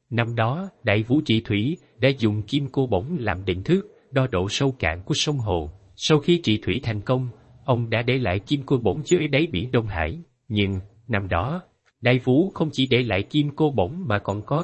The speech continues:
Cửu Tôn Tiểu Đỉnh, hay còn gọi là Đại Đỉnh. Đại Vũ đã dùng Cửu Đỉnh để trấn áp và chia thiên hạ thành Cửu Châu. Tuy nhiên, sau này Cửu Đỉnh dần dần biến mất, Cửu Châu biến thành bốn châu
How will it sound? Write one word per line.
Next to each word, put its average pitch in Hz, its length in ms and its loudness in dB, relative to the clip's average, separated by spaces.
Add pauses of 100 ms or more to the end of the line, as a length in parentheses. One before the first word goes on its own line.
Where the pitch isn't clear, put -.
Cửu 117 260 0
Tôn 131 240 2
Tiểu 104 160 0
Đỉnh, 92 340 -4 (300)
hay 139 160 0
còn 113 220 -2
gọi 95 240 2
là 85 240 -2
Đại 82 260 -2
Đỉnh. 147 300 -2 (300)
Đại 120 160 2
Vũ 117 280 0
đã 139 100 0
dùng 110 320 0
Cửu 110 180 0
Đỉnh 117 280 -2
để 110 140 0
trấn 156 200 -2
áp 165 240 0 (260)
và 98 200 2
chia 165 300 2
thiên 165 160 4
hạ 92 320 -2
thành 101 180 -4 (100)
Cửu 92 220 -2
Châu. 123 260 0 (420)
Tuy 180 140 6
nhiên, 175 260 2
sau 170 220 0
này 113 160 0
Cửu 113 260 -2
Đỉnh 117 240 -2
dần 101 220 0
dần 90 240 0
biến 127 180 -2
mất, 202 120 -2 (360)
Cửu 139 160 4
Châu 151 180 2
biến 147 200 2
thành 101 220 -2
bốn 117 200 2
châu 127 180 -2